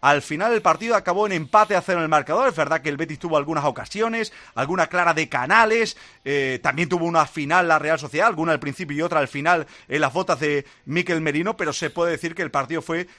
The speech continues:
de empate. Y la situación clasificatoria, eh, se las cuento rápidamente. Después de esta jornada y faltan siete partidos,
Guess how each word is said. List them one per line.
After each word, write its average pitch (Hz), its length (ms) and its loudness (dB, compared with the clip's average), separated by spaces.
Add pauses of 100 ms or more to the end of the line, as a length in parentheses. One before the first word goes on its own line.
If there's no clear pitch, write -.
de 135 200 -4
empate. 143 480 2
Y 180 100 0
la 175 120 4
situación 165 420 -4
clasificatoria, 208 800 0 (320)
eh, 120 1040 -2
se - 140 -2
las 143 120 4
cuento 214 240 2
rápidamente. 147 600 0
Después 156 480 -2
de 233 80 0
esta 208 180 2
jornada 190 240 2
y 147 80 -2
faltan 190 400 2
siete 233 400 -4
partidos, 220 580 0